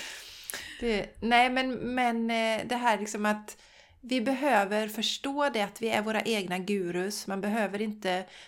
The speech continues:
se ut på ett visst sätt, eh, vara på ett visst sätt. Eller, ja, vi har alla, alla möjligheter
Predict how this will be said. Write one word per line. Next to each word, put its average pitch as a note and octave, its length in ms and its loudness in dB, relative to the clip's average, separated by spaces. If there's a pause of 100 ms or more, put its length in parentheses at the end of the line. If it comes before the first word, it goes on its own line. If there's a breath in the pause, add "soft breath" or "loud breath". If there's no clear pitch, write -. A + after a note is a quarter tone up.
se - 240 -2
ut C4+ 220 0
på B3+ 80 -2
ett B3 140 -4
visst A3 260 -2
sätt, G#3 500 -2
eh, E3 180 -4
vara A#3 280 4
på A3+ 140 -4
ett A3+ 160 -4
visst G#3 260 2
sätt. - 680 -2 (640 soft breath)
Eller, F3+ 760 -2 (1080)
ja, A#3+ 360 2 (140)
vi C4+ 300 -6 (160)
har C4+ 280 0
alla, B3 500 2 (360)
alla A#3 220 0
möjligheter G#3+ 800 -2